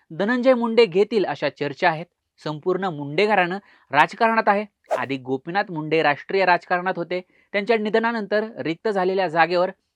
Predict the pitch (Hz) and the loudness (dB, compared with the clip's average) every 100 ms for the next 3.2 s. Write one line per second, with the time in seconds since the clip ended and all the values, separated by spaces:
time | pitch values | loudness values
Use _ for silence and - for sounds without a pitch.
0 | _ 123 123 165 156 156 190 _ _ 165 | _ -6 -2 -2 -4 -8 -10 _ _ 2
1 | 208 262 254 254 208 202 214 208 208 - | 4 4 0 0 0 -2 -4 -2 -2 0
2 | 202 190 - - 147 - 156 151 156 180 | -2 -2 -4 -6 -6 -8 -8 -8 -6 -6
3 | 170 | -4